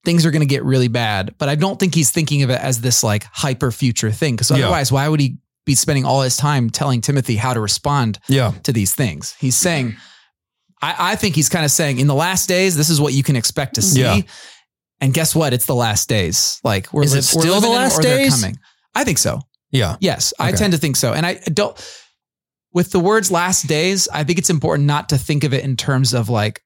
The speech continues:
Speaker 1: "Oh, there's a certain date when it's all gonna blow up." I think of it more in terms of like, there were the days before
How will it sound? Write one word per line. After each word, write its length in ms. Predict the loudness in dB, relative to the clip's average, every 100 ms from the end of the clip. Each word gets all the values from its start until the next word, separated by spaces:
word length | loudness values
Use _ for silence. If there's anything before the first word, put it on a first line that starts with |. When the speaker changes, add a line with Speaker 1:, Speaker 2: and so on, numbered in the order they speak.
| -2
Speaker 1:
"Oh, 360 | 0 2 0
there's 200 | 0 0
a 60 | 0
certain 420 | 0 0 0 -4 -2
date 340 | -2 0 -4 -14 -20 -16
when 280 | -2 0 0 -2
it's 140 | -4 -6 -2
all 200 | -2 0
gonna 140 | 0
blow 300 | 0 2 2
up." 300 | 2 0 -2 _ _ _ _ -6
I 80 | -2
think 180 | 0
of 100 | 0
it 100 | 0
more 280 | 0 2 2
in 120 | 0
terms 280 | 2 2 4
of 120 | 2
like, 300 | 2 0 -2 -10 -20 -20 _ _ _ _ _ _ _ _ _ -2
there 120 | 2
were 100 | 4
the 100 | 2
days 300 | 2 0 0
before 720 | 0 0 0 2 4 2 0